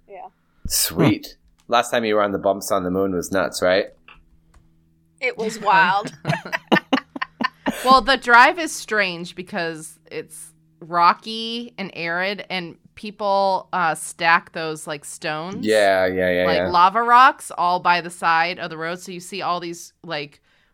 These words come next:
Speaker 3: weird, almost l-, like, alien, <laughs> like,
Speaker 1: It's very bizarre.
Speaker 3: statues. It is, it's hard to explain. It, you get a very weird, you don't get that, like, tropical aloha feeling when you're leaving the airport. It is like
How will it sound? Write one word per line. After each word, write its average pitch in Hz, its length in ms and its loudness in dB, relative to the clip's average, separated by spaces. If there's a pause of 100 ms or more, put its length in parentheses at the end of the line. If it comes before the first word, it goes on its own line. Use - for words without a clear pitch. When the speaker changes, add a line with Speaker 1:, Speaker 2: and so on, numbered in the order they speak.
(120)
Speaker 3:
weird, 185 840 -6
almost 165 500 -6
l-, - 140 -18 (160)
like, 165 340 -6
alien, 165 760 -6 (380)
<laughs> - 280 -18
like, 247 100 -2 (440)
Speaker 1:
It's 254 220 -6
very 359 280 -4
bizarre. 196 320 2
Speaker 3:
statues. 170 600 -4 (200)
It 262 220 -2
is, 359 300 -2
it's 285 180 -6
hard 262 300 4
to 262 120 -4
explain. 208 640 -6
It, 156 160 -8
you 175 120 -12
get 196 180 -2
a 165 120 -4
very 190 400 -4
weird, 165 500 -6 (380)
you 233 120 -4
don't 254 300 2
get 254 240 -6
that, 214 280 4
like, 175 240 -4
tropical 190 720 -4
aloha 165 480 0
feeling 156 440 -6
when 156 120 -8
you're 151 140 -6
leaving 160 280 -8
the 135 100 -12
airport. 139 500 -6
It 156 200 -10
is 175 300 -6
like 151 280 -6